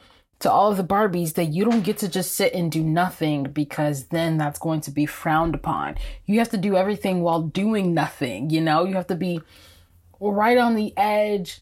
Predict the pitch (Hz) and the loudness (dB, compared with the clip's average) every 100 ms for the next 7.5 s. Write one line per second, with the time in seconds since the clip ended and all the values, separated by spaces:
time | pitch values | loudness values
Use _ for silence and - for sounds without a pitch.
0 | _ - 175 160 202 190 185 175 - 160 | _ -4 -2 0 2 4 2 2 0 0
1 | 165 175 156 127 - - - - - - | 2 2 2 2 0 0 -6 -14 -6 0
2 | 294 - - - 180 - 202 190 196 262 | 0 -2 -10 -4 -4 0 4 4 2 -2
3 | - - - - - 226 226 233 226 220 | -6 -6 -8 -8 -2 2 6 8 8 6
4 | 220 220 208 160 151 185 185 185 196 180 | 2 -2 -4 -6 -2 2 4 4 6 4
5 | 190 - - 196 190 - - - - _ | 4 -2 2 4 4 2 -4 -6 -12 _
6 | _ _ 156 151 175 165 170 175 185 180 | _ _ -10 -4 -2 2 4 6 4 4
7 | 170 190 160 160 | 2 2 0 -2